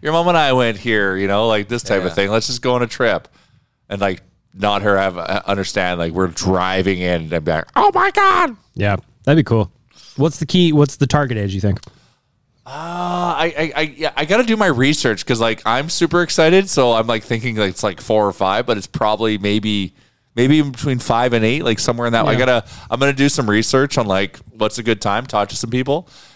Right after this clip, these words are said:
Speaker 1: and, uh, we'll go from there. But it can't happen soon enough.
Speaker 3: Yeah, that's
Speaker 1: I know
Speaker 3: all
Speaker 1: I'll
Speaker 3: of that.
Speaker 1: stay on the resort. It's gonna cost a million. I have to start saving for it now.
Speaker 2: Yeah.
Speaker 1: But, uh,
Speaker 2: Need
Speaker 1: whatever.
Speaker 2: to really
Speaker 1: Fuck
Speaker 2: start
Speaker 1: it.
Speaker 2: covering the fucking puck line.
Speaker 1: Yeah.
Speaker 3: Mm-hmm.
Speaker 1: If Ohtani
Speaker 2: Uh,
Speaker 1: hits a bomb tonight,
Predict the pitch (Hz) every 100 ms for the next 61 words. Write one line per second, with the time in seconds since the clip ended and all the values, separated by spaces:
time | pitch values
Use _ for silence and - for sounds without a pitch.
0 | _ 101 101 98 95 92 92 92 92 95
1 | 95 90 92 87 85 85 104 92 92 90
2 | 78 90 82 80 76 - _ _ _ _
3 | _ _ _ - - 104 107 113 131 127
4 | 120 92 127 120 113 104 92 98 104 98
5 | - 90 80 - 82 76 71 73 78 76
6 | 78 - - 71 - 85 76 82 80 76
7 | 87 82 - 92 - 101 92 - 98 87
8 | 82 80 110 87 85 80 104 95 90 87
9 | 104 92 92 95 90 85 _ - 110 -
10 | 87 - - - - _ _ _ _ _
11 | - 87 73 - - _ - 98 120 _
12 | _ _ _ _ _ _ _ _ _ -
13 | 92 117 117 120 123 110 95 104 98 92
14 | 85 85